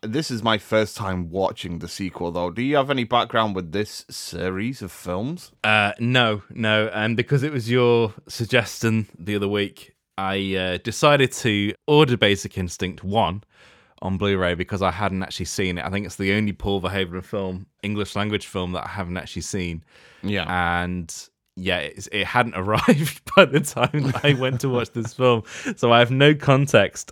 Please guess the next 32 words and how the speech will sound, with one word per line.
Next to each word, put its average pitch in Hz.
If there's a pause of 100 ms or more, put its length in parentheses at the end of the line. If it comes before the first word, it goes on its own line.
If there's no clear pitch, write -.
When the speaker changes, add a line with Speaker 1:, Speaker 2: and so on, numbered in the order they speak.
Speaker 2:
of 107
the 107
original 104
film. 104 (240)
Not 127
that 143
I 135
think 135
it 127
matters 117
too 113
much, - (360)
<laughs> -
'cause -
I -
can, 202
Speaker 1:
No. 175
Speaker 2:
I, 175
you 202
know, 175
I've 165
seen 226
little 120
bits 107
of 101
it, 104
and 110
I 117
can 127
imagine 123
what 104
a 92